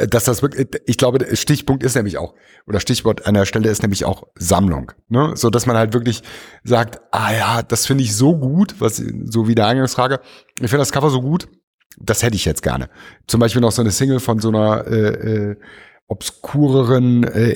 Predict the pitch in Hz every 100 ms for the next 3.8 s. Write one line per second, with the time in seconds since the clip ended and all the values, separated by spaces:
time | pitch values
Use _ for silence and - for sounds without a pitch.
0 | 113 127 117 107 - - - - - -
1 | - - - - - 80 80 76 78 -
2 | 67 69 80 - - 92 101 95 101 87
3 | 90 98 98 101 92 98 123 135